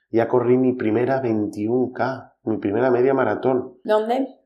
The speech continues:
Speaker 1: Mi primera media maratón fue en La Escala, que es un pueblo que hay en la Costa Brava.
Speaker 2: ¿En tres meses pasaste de morirte en un, un kilómetro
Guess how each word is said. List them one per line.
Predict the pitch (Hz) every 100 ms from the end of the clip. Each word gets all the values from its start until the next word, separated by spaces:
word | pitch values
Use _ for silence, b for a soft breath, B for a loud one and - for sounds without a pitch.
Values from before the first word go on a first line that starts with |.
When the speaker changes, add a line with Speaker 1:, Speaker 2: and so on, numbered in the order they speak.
| _ -
Speaker 1:
Mi | 104 110
primera | 98 101 101 120
media | 135 139 139
maratón | 135 131 131 139 147 143
fue | 135 143 160 165
en | 127 107
La |
Escala, | 104 - 123 135
que | 139
es | 110
un | 107
pueblo | 101 101 101
que | 101
hay | 101
en | 98
la | 98
Costa | 101 -
Brava. | 104 131 147 185 - - _ _ _ _ _ _ _ _ _ -
Speaker 2:
¿En | 233
tres | 226 311 320
meses | 302 277 226
pasaste | 220 220 262 285
de | 240 226 214 208
morirte | 226 220 226 262 - 277
en | 262
un, | 254 247
un | 269 269 269
kilómetro | 269 247 247 247 277 403 466